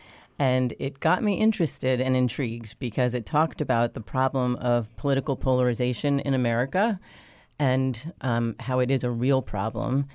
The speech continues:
And I thought, you know, if they're onto something, I would, I need to know more about it. So I checked into it. I believe in it. It works. And we decided to bring it to Wilmington.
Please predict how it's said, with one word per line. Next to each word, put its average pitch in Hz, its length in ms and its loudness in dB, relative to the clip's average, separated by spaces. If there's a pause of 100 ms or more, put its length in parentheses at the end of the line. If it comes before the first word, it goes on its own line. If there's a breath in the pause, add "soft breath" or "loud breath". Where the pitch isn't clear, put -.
(360 loud breath)
And 120 480 0
I 123 200 0
thought, 120 380 0
you 120 120 -2
know, 117 220 0
if - 260 -6
they're 123 180 0
onto 135 240 2
something, 110 480 -4
I 113 80 0
would, 113 200 -6 (120)
I 123 220 -2 (240)
need 131 180 -2
to - 120 -8
know 113 100 0
more 107 220 -2
about 98 280 -2
it. 101 240 -8
So 117 540 0 (360 loud breath)
I 123 100 0
checked 135 300 -4
into 139 300 2
it. 127 240 -2 (180)
I 120 140 0
believe 120 480 -2
in 120 80 2
it. 113 220 2
It 117 180 -6
works. 123 580 -4
And 117 360 0
we 123 140 -4
decided 113 440 -4
to 117 80 -4
bring 107 220 -2
it - 100 -8
to 110 80 -6
Wilmington. 104 600 -2